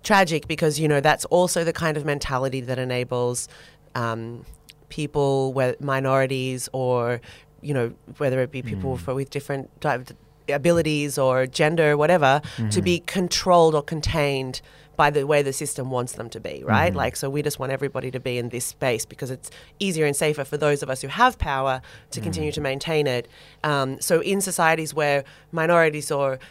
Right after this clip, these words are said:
Speaker 1: people who have traditionally not had access to power are able to elevate themselves, you get this really
Speaker 2: <clears throat>
Speaker 1: incredible transformation. And I
Speaker 2: Mm.
Speaker 1: think, and, you know, my, my heart and soul goes to all of the women and men who are currently
Speaker 2: Mm-hmm.
Speaker 1: risking their lives in Iran to help to, uh,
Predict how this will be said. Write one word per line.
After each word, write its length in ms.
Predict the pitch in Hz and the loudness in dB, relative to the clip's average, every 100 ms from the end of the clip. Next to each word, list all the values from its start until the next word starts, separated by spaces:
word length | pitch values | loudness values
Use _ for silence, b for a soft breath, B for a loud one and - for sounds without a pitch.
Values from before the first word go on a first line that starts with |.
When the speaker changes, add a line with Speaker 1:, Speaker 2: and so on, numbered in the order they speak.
| B | B
Speaker 1:
people 240 | 175 151 | -8 -6
who 100 | 151 | -2
have 100 | 151 | -2
traditionally 480 | - 160 165 165 147 | -2 -6 -4 -2 -2
not 260 | 147 208 214 | 4 4 4
had 200 | 170 147 | 0 2
access 340 | 139 - 135 | 0 -4 -8
to 80 | 147 | -6
power 300 | - 135 127 | -4 0 0
are 80 | - | -2
able 240 | - 180 180 | -2 -2 -4
to 180 | 180 - | -6 -2
elevate 320 | 165 147 135 | -2 -2 -4
themselves, 480 | 143 135 135 135 - B B B | -4 -2 0 0 -2 B B B
you 80 | 151 | -2
get 140 | 185 | -2
this 180 | 165 - | -2 -6
really 320 | 175 220 185 | -2 0 2
Speaker 2:
<clears throat> 80 | 151 | 0
Speaker 1:
incredible 340 | 139 151 143 | 0 -2 -4
transformation. 880 | - 143 135 139 147 147 131 123 135 B B | -6 -4 -4 -4 -2 -2 -4 -6 -8 B B
And 200 | 110 147 | 0 2
I 80 | 147 | 2
Speaker 2:
Mm. 40 | |
Speaker 1:
think, 180 | 87 165 | 0 0
and, 220 | 143 147 | -2 -2
you 80 | 160 | -2
know, 100 | 143 | 0
my, 380 | 143 143 143 139 B B - | 0 0 0 -2 B B -8
my 260 | 151 143 | -4 -2
heart 260 | 139 151 143 | 0 0 0
and 80 | 135 | -2
soul 200 | 147 135 | 0 2
goes 240 | 135 131 | 2 0
to 100 | - | -2
all 160 | 139 135 | -2 -2
of 100 | 127 | -2
the 140 | 131 | -4
women 400 | 131 135 127 131 | -2 -4 -4 -6
and 260 | - 156 160 | 0 0 2
men 220 | 143 131 | 0 0
who 120 | 139 | 0
are 200 | 135 127 123 B B | 0 0 -2 B B
currently 320 | - 147 139 139 | -2 0 2 2
Speaker 2:
Mm-hmm. 60 | |
Speaker 1:
risking 280 | 143 - 143 | 0 -2 -4
their 140 | 135 | 0
lives 280 | 127 123 123 | 2 2 0
in 200 | 127 123 | -2 -4
Iran 340 | - 127 120 120 - | -4 -4 -2 -4 -4
to 320 | 127 120 117 | -4 -4 -6
help 300 | - 135 131 - | -8 -4 -4 -4
to, 240 | 139 123 120 B B B | -6 -6 -6 B B B
uh, 100 | - | -6